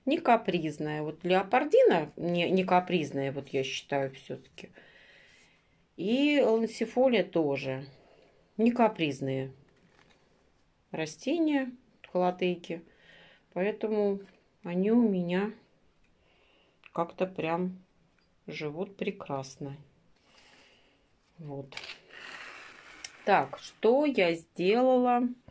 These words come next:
вот с этой колотеей? Пектурата. Вредничает, капризничает, но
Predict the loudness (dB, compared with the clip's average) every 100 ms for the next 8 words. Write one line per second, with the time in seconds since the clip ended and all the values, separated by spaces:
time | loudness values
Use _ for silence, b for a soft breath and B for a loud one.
0 | B B B B B B B -20 -20 -20
1 | -20 -20 -18 -10 2 6 6 4 -2 -4
2 | 4 4 4 0 -2 -4 -4 -6 -4 0
3 | 4 4 4 4 4 0 B B B B
4 | _ -6 -6 -4 -2 0 0 2 2 2
5 | 2 2 0 -2 -10 _ _ _ _ B
6 | B B B B B -8 -6 -2 0 0
7 | 2 2 2 -2 -4 -2 -4 -4 -6 -4
8 | 0 2 2 4 2 2 0 0 0 0
9 | -2 2 2 0 -2